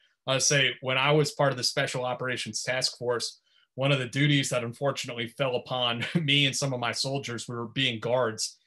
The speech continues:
inside, you know, what you could call the J soc black site in Mosul.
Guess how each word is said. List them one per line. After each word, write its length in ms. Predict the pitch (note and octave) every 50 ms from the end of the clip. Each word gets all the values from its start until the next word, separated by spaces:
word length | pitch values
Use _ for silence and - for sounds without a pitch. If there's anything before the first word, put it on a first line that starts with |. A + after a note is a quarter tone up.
| _ _ -
inside, 640 | B2+ B2+ C3 B2+ - C#3 B2 B2 B2 A#2 A#2 A2 - _ _ _ _ -
you 100 | C#3+ B2+
know, 260 | A#2+ A#2 A#2+ A#2+ - _ _ -
what 180 | - C#3 C#3+ C#3+
you 100 | - -
could 140 | - B2 -
call 200 | - C3 B2 G#2+
the 80 | A#2
J 240 | G#2+ - B2 B2 B2+
soc 360 | - - C3 A#2 G2+ - A#2 -
black 300 | - A#2+ A#2+ B2 - -
site 300 | - - G#2 G2 G2+ - - _ _ _ _ _ _ _ -
in 160 | - A#2+ A#2
Mosul. 480 | A2+ G#2 - - - A#2+ A2+ G2 - -